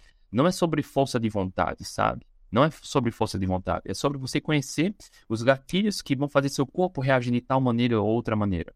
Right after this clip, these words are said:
Nas mentorias de protagonista a gente fala sobre isso, a gente ensina esse passo a passo.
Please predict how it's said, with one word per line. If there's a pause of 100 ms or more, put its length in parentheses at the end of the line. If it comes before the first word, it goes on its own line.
(500)
Nas
mentorias
de
protagonista
a
gente
fala
sobre
isso, (240)
a
gente
ensina
esse
passo
a
passo.